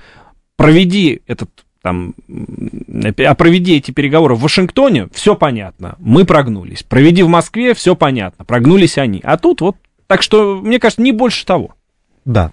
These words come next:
Speaker 2: может, саудовская сторона примет участие в каких-нибудь кулуарных обсуждениях будущего, а, нефтяных рынков.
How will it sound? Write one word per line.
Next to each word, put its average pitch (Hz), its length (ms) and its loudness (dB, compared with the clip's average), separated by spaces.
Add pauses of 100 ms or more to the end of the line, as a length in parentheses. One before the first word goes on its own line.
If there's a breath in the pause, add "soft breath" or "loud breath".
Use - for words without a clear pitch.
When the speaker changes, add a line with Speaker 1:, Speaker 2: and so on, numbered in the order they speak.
Speaker 2:
может, 175 420 2 (340)
саудовская 147 560 2
сторона 127 440 0
примет 127 400 0
участие 110 420 -4
в - 20 -8
каких-нибудь 104 440 -4 (380 soft breath)
кулуарных 131 540 4
обсуждениях 110 640 0
будущего, 101 760 0 (260 soft breath)
а, 92 240 4
нефтяных 120 520 2
рынков. 87 340 -4